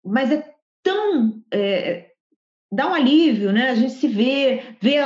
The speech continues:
que a carinha dele tá boa, ele me vê também. Aí, pensa, é, quando os maridos iam pra guerra, vamos pensar na Segunda Guerra, né? Década de quarenta, nem vou falar da primeira,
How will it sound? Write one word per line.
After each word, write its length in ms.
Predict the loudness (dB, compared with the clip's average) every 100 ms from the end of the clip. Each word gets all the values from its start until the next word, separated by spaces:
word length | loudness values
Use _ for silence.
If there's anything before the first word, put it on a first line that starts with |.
| -2 -4
que 80 | -6
a 40 |
carinha 360 | -2 0 2 2
dele 160 | 2 0
tá 140 | -4
boa, 640 | -2 0 2 2 2 2
ele 160 | 2 4
me 160 | 4 4
vê 220 | 2 0
também. 720 | 0 -2 0 2 2 2 -2 -18 -20 -8
Aí, 400 | 0 2 2 -2 -10 _ _
pensa, 840 | -2 0 -2 -8 -4 -2 -2 -4 -4
é, 480 | -2 0 0 -4 -8 -16 _
quando 440 | -2 0 0 -2
os 120 | -2 -2
maridos 640 | -2 0 0 2 0 -2 -6 -12 -4
iam 240 | 2 4 4
pra 180 | 0 -2
guerra, 720 | 0 0 0 -2 -4 -8 -16 _ _ _ _ _ _ -18 -18 -18 _ _ _
vamos 240 | -4 -2
pensar 160 | -2 -4
na 80 | -4
Segunda 360 | -2 0 2
Guerra, 520 | 2 0 0 -4 -8 -16 _ -6
né? 260 | -4 -4 -4
Década 320 | -6 -2 -4
de 80 | -2
quarenta, 260 | -2 -2
nem 100 | 0
vou 100 | -2
falar 240 | -4 -4 -4
da 100 | -2
primeira, 400 | 4 4 4